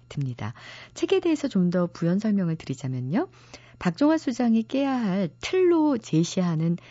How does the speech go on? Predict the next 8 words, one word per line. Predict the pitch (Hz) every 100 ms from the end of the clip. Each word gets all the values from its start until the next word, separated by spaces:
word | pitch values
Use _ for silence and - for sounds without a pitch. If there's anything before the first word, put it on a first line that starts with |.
| - -
아홉 | 135 190 285
가지가 | 226 190 143
있어요. | 123 - 113 107 117 _ _ _ _
규칙, | - 160 - 151 254 - - - _ _ -
정답, | - 156 143 143 139 262 - - - - -
확실함, | 294 - 247 147 110 - - - - _
논리, | 147 196 254 214 120 - _ _ _ -
진지함, | - 143 131 - 135 208